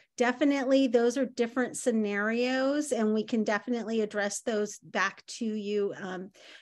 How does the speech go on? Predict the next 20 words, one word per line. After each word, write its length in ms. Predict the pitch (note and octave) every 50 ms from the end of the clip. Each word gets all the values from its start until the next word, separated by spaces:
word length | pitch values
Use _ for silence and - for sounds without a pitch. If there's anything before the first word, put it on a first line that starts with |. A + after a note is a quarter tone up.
| _ -
you 140 | A#3 A3
know, 80 | G#3 G3
at 140 | F#3+ G3+ G3+
a 60 | G3+
later 360 | F#3+ G3 F#3+ F#3+ F#3+ G3+ G3
time. 640 | G3 - - - - G3 F#3 F#3 F#3 F#3 F3+ F3+ F3+
Thank 400 | - - G#3 G#3+ A#3 A3+ A3+ -
you. 140 | G#3+ G3 F3
We 140 | F#3 G3 F#3+
have 200 | F#3+ F#3+ F3+ -
so 180 | - - A#3
many 280 | A3+ A#3+ B3 C4 B3+ B3+
questions, 500 | - - B3+ G#3+ G#3 - - A#3+ A3 G3+
and 100 | G#3 G#3
we 60 | G#3+
need 220 | G#3+ G#3 G#3 G3+
to 100 | E3 G#3+
be 160 | G#3+ A3 G#3+ G#3
mindful 420 | G#3 G3 F#3+ G3 G3+ - A3 G#3
of 220 | G3+ G3 F#3+ F3+